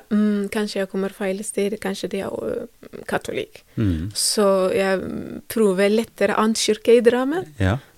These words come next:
Speaker 1: Og så jeg spør folk, ja, mm, Nordkirke, de har, mm,
Speaker 2: Mm.
Speaker 1: masse ungdom,
Speaker 2: Mm.
Speaker 1: folk, og så unge folk, eller sånn.
Speaker 2: Mm.
Speaker 1: Så jeg begynner å gå i fjellkirke, eh, nei,
Speaker 2: I Nord-
Speaker 1: i Nordkirke.
Speaker 2: Nordkirken, ja.
Speaker 1: Ja.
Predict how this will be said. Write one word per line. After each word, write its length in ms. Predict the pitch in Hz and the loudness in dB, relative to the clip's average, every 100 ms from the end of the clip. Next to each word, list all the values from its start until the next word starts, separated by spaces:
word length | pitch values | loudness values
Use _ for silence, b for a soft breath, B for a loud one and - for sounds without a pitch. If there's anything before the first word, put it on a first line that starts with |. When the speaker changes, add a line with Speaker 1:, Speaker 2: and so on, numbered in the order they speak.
| _ - | _ -8
Speaker 1:
Og 100 | 226 | -6
så 220 | - - | -4 0
jeg 160 | 220 220 | 0 -2
spør 400 | - - 220 196 | -6 -2 0 0
folk, 240 | - 202 | -4 -2
ja, 320 | 220 233 196 - | 0 2 2 0
mm, 520 | 185 190 185 - - - - 294 - | -2 -2 -4 -4 -8 -12 -16 -12 -2
Nordkirke, 520 | 220 180 - 202 262 247 | 0 0 -2 0 2 2
de 100 | 220 | 2
har, 180 | 202 190 | 0 -2
mm, 280 | 185 185 175 | -2 -2 -2
Speaker 2:
Mm. 140 | 101 | -2
Speaker 1:
masse 320 | - - - | -2 -6 -6
ungdom, 680 | - 190 185 185 180 185 214 254 | -2 -2 -2 -4 -4 -6 -6 -2
Speaker 2:
Mm. 200 | 117 101 | -2 0
Speaker 1:
folk, 320 | 185 175 - | -2 -4 -8
og 80 | 180 | -8
så 140 | - - | -6 -6
unge 300 | 185 175 - | -4 -6 -8
folk, 320 | - 180 - | -8 -8 -6
eller 140 | 208 220 | -6 -4
sånn. 220 | 285 277 | -4 -4
Speaker 2:
Mm. 280 | 113 101 120 - - | -2 -2 -4 -10 -8
Speaker 1:
Så 160 | - | 0
jeg 320 | 196 196 196 - - - _ | 2 2 0 -4 -14 -20 _
begynner 400 | 208 214 185 190 | -4 -2 -2 -2
å 20 | 180 | -4
gå 260 | 185 180 - | -4 -4 -6
i 240 | 185 180 | -6 -6
fjellkirke, 560 | 175 196 170 - - - | -6 -6 -4 -8 -12 -8
eh, 80 | 190 | -4
nei, 220 | 202 175 - - - | -2 -4 -8 -8 -2
Speaker 2:
I 60 | |
Nord- 180 | 113 101 | 0 2
Speaker 1:
i 200 | 180 175 | 0 -2
Nordkirke. 560 | 196 104 185 190 185 123 | 0 0 -2 -4 -2 0
Speaker 2:
Nordkirken, 520 | 113 - 95 - 92 | 0 0 -6 -6 -8
ja. 60 | 98 | -2
Speaker 1:
Ja. 140 | 101 | -2